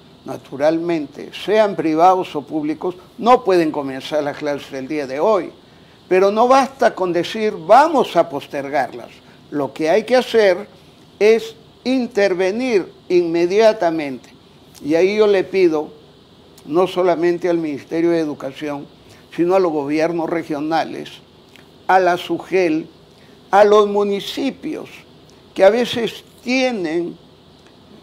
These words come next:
no sé qué palabra utilizar, el desparpajo de re-, de decir que van a clausurar los colegios en vez de ayudar a que estén en mejores condiciones.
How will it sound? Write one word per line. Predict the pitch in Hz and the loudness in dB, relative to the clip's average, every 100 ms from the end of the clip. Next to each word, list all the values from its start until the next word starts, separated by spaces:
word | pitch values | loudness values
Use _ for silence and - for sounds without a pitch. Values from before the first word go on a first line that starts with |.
| - - | -20 -8
no | 180 180 | -6 -4
sé | 202 175 | -4 -2
qué | 180 | -4
palabra | 156 165 180 175 | -4 -2 0 0
utilizar, | 170 160 156 151 147 180 185 - - | -2 -4 -6 -6 -4 -4 -4 -6 -8
el | 180 185 | -6 -2
desparpajo | 190 - 190 185 - - 254 - - 160 - - - - - - - - | -4 -2 0 0 -4 4 6 6 -2 -12 -12 -20 -20 -20 -20 -20 -20 -10
de | - 214 | 0 0
re-, | 208 214 - - | 2 -2 -2 -12
de | 165 196 | 0 2
decir | 185 190 254 262 | 4 0 -2 -6
que | 214 196 | -2 0
van | 240 240 | 0 0
a | 233 | -2
clausurar | 196 190 185 214 233 | -2 -2 -2 0 0
los | 226 | 0
colegios | 202 233 269 226 208 | 0 -2 -2 -4 -4
en | 185 | -2
vez | 220 208 | -2 0
de | |
ayudar | 190 175 170 190 202 - - - - - - - - | 2 2 4 6 6 2 -12 -20 -20 -20 -20 -20 2
a | 196 185 | 2 4
que | 185 | 0
estén | 180 196 208 | 0 -2 -2
en | 196 | -2
mejores | 175 151 180 180 | -2 -4 -2 -2
condiciones. | 180 151 147 - 151 143 135 | -4 -6 -6 -8 -8 -8 -12